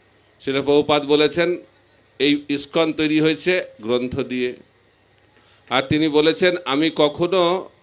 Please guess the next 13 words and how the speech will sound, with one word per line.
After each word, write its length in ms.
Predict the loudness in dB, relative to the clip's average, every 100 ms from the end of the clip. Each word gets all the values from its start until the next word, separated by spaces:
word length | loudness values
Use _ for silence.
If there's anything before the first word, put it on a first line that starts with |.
| _ -6
মরব 380 | 0 2 2 0
না, 180 | 2 -2
আমি 260 | -2 -2
সবসময় 540 | 0 0 0 -2 0 0
বেঁচে 260 | 0 -2
থাকব।" 400 | -2 -4 -6 -8 -6
কিভাবে? 480 | -2 0 2 -2 -4 -12 -20 -20 -6
"I 160 | -2 0
live 260 | 2 0 0
forever 420 | 2 4 4 2
in 300 | 0 -4 -2
my 120 | -2 -4
books।" 600 | -4 -10 -10 -12 -12